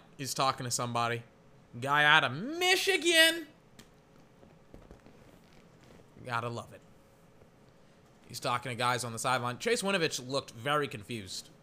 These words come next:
I was like, "Why is he looking so confused?" First and ten, Brian Hoyer under center, play action to Rex Burkhead. He's going down the football field. It's picked. Kansas City's recovered it.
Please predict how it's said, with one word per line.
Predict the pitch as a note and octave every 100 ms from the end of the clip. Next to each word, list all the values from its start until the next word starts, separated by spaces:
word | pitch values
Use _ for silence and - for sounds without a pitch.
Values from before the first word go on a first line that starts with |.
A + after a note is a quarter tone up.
| - - -
I |
was | G#2+
like, | G#2
"Why | C#3+
is | F#3
he | F3+
looking | F3+ D#3+
so | D3
confused?" | C3+ B2 C3 - - - - - - - -
First | G#3+ A3
and | G3+
ten, | F#3 G3 F#3 - - - - C#3
Brian | D3 F3 E3+
Hoyer | E3 E3 E3 D#3+
under | D3 D#3 D#3
center, | D3 D#3+ D3+ D3+
play | - - D3+ D3
action | C#3+ D3 - C#3+
to | C3
Rex | C#3+ C#3
Burkhead. | C3 B2+ C#3+ C3+
He's | B2+
going | C3+ C3+
down | C3 B2+
the | A#2
football | C#3+ - C3
field. | B2 D3+ D#3 D3
It's | C#3 -
picked. | G#3 A3+ A3 - - - -
Kansas | D4 D4 C#4+
City's | - D4 C4+
recovered | B3+ C#4+ D#4 D4+ F#3
it. | C3+